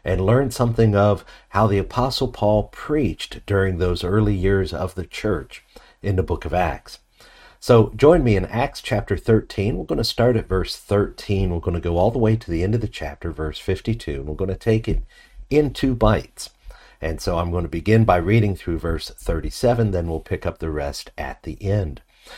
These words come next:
And I've got a very simple, uh, outline today, looking at Paul's sermon that he preaches. We're going to look at its, uh, its topic concerning Israel,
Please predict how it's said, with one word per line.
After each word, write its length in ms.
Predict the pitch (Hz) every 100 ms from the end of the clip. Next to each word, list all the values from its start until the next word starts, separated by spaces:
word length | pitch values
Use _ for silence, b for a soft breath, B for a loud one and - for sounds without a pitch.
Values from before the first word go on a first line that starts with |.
| B B
And 180 | - 123
I've 100 | 117
got 160 | 131 135
a 20 |
very 240 | 113 123
simple, 480 | - 123 117 147 - -
uh, 380 | 95 85 82 78 -
outline 460 | 127 - 110 92
today, 520 | 90 92 82 85 107 -
looking 540 | 95 82 117 120 143
at 160 | 127 -
Paul's 360 | - 101 95 -
sermon 480 | - 131 127 101
that 200 | 76 80
he 120 | 90 87
preaches. 640 | - 76 73 76 71 - B B B
We're 160 | - 98
going 240 | 90 92 82
to 100 | 85
look 340 | 95 123 113
at 380 | 98 90 - - -
its, 320 | 82 76 -
uh, 300 | 76 69 69 - _ _ _ _ -
its 300 | 82 - - -
topic 560 | 107 98 - 85 - b b b
concerning 600 | 110 85 - 87 76 71
Israel, 500 | 101 101 107 98 -